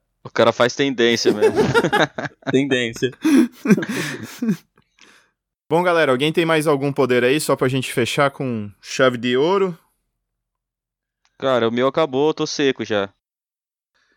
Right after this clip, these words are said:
Speaker 3: Ia ser engraçado se, se a, se a gente conseguisse fazer a pessoa começar a falar cantando rap por um tempo, assim, tá ligado?
Speaker 2: <laughs> Falar cantando
Speaker 3: A pessoa
Speaker 2: rap.
Speaker 3: tá falando normal, aí eu olho pra ela assim, ela começa a falar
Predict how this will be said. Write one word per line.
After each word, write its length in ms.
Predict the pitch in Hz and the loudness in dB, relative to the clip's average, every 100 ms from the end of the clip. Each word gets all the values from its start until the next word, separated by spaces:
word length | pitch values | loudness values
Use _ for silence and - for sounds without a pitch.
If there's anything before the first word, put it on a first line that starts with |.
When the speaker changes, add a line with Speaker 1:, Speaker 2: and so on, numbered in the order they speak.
| _ | _
Speaker 3:
Ia 200 | - 147 | 0 2
ser 180 | 156 - | 2 -2
engraçado 840 | 170 165 139 - - 135 120 104 104 _ _ - - _ _ | -2 0 0 -2 -2 0 0 -4 -12 _ _ -16 -16 _ _
se, 1160 | - - - 120 117 117 117 113 110 104 101 - - | -12 -8 -2 0 0 0 0 0 0 0 -2 -6 -12
se 240 | - - | -6 2
a, 220 | 120 123 - | 2 2 -4
se 140 | - | -4
a 60 | 117 | -2
gente 220 | 123 - | -4 -6
conseguisse 480 | 127 - 113 120 - | -8 -6 -6 -6 -2
fazer 200 | 120 123 | 0 0
a 40 | |
pessoa 380 | - 120 - 120 | 0 -2 -2 -4
começar 360 | 127 123 - | -2 -2 0
a 40 | 123 | 0
falar 280 | - 117 120 | 2 2 2
cantando 360 | 131 131 135 | -2 -2 -2
rap 340 | 120 110 98 - - | -2 -4 -6 -10 -6
por 120 | 117 | -4
um 100 | 127 | -2
tempo, 320 | 123 107 101 | -2 -4 -4
assim, 220 | 101 - 98 | -8 -8 -12
tá 120 | - | -10
ligado? 280 | 101 107 101 - | -6 -6 -8 -12
Speaker 2:
<laughs> 160 | _ - | _ -4
Falar 240 | 98 120 | 0 0
cantando 320 | - 131 110 | 0 -4 -2
Speaker 3:
A 40 | 110 | -4
pessoa 140 | 131 156 | -4 -4
Speaker 2:
rap. 20 | |
Speaker 3:
tá 60 | 160 | -4
falando 240 | 170 160 | -4 -2
normal, 480 | 165 147 135 151 160 | -2 0 0 0 -2
aí 120 | 147 | -2
eu 80 | 151 | 0
olho 240 | 147 143 139 | 0 0 -2
pra 120 | 139 | -2
ela 80 | 135 | -2
assim, 160 | - | -4
ela 100 | 143 | -6
começa 300 | 143 147 147 | -4 -6 -8
a 40 | 151 | -4
falar 520 | 143 135 143 160 | 0 2 2 0